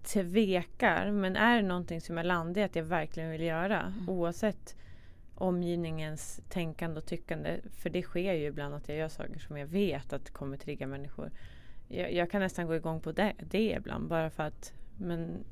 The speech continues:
Speaker 1: släpp taget lite. Men jag har ju ändå kommit dit idag där jag också, det har ju krävts jättemycket jobb, det vet ju du, att faktiskt våga vara sig själv och att inte bry sig lika mycket om vad andra tycker och tänker. För att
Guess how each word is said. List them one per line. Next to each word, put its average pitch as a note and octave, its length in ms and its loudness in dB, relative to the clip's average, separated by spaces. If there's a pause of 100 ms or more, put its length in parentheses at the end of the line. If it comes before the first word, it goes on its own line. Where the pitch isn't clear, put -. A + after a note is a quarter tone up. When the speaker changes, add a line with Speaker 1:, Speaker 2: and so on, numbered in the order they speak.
(100)
Speaker 1:
släpp - 460 -6
taget F#3+ 520 0
lite. - 320 -6 (480)
Men G3 120 4
jag G3+ 80 10
har G#3 120 8
ju G#3+ 80 8
ändå G3 200 6
kommit F#3+ 480 4
dit F3 280 0
idag D#3 320 0
där D#3+ 80 0
jag D#3 180 0
också, D#3 400 -2 (1500)
det F3+ 140 2
har F#3 80 10
ju F#3 60 8
krävts F#3 460 4
jättemycket F3+ 640 0
jobb, F3+ 220 2
det E3 100 2
vet F#3+ 220 -2
ju D3+ 60 -2
du, F3+ 280 2
att - 220 -4
faktiskt - 500 -4
våga D#3+ 360 0
vara D#3 540 0
sig - 180 -4
själv F#3+ 500 -2
och D3+ 80 0
att - 320 -8 (240)
inte E3 340 -4
bry F3+ 240 2
sig B3+ 160 -2
lika E3 200 -2
mycket D3 260 -4
om D3 60 -2
vad D3+ 80 -2
andra D3 280 -4
tycker D3 360 -8
och C#3+ 80 -6
tänker. D3 360 -6
För E3 120 -2
att - 160 -6